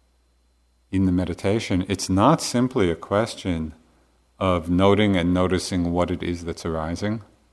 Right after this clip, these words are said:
That's the first step. We want to be mindful enough to see, yeah, there's a sound, there's a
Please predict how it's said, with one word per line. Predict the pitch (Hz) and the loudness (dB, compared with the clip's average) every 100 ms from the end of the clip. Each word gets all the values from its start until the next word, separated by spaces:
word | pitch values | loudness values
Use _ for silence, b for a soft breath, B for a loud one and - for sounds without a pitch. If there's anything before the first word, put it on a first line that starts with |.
| _ _ _ _ _ | _ _ _ _ _
That's | 113 143 - | 4 4 0
the | 135 | -4
first | - 110 - | 4 4 4
step. | - 160 147 73 - - _ _ _ _ _ _ _ | -2 2 4 2 -4 -20 _ _ _ _ _ _ _
We | 95 | -2
want | 90 92 | 2 2
to | 82 | 2
be | 90 | 0
mindful | 90 92 110 - 117 | 2 2 0 0 0
enough | 101 90 - | 2 2 -2
to | - | -10
see, | - - 131 | -8 -2 -2
yeah, | 80 90 78 | 0 -4 -6
there's | 78 | -10
a | 85 | -14
sound, | - 110 101 98 | -6 -2 0 0
there's | 82 | -4
a | 82 | -8